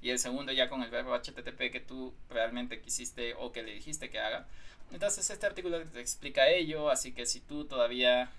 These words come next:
eh, no sabías, eh, por qué pasa eso, o incluso no sabías que pasaba, <laughs> tal vez este artículo te pueda ayudar a entenderlo.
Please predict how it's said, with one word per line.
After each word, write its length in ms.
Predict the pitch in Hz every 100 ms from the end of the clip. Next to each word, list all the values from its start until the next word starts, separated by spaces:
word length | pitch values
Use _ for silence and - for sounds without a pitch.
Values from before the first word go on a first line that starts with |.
| 127
eh, 460 | 117 113 110 110 - -
no 300 | 123 123 127
sabías, 540 | - 120 127 120 117 90
eh, 240 | 113 110
por 180 | - 117
qué 100 | 139
pasa 480 | - 202 117 113 127
eso, 340 | 135 - 127 - - - -
o 160 | 131
incluso 360 | 120 123 156 131
no 100 | 139
sabías 340 | 135 135 143
que 100 | 117
pasaba, 460 | - 135 147 135 160 - 151
<laughs> 140 | 131
tal 140 | 117
vez 200 | 120 123 -
este 120 | 127
artículo 320 | 120 123 123
te 120 | 117
pueda 180 | - 117
ayudar 420 | 117 113 113 -
a 40 | 120
entenderlo. 600 | 110 113 107 107 101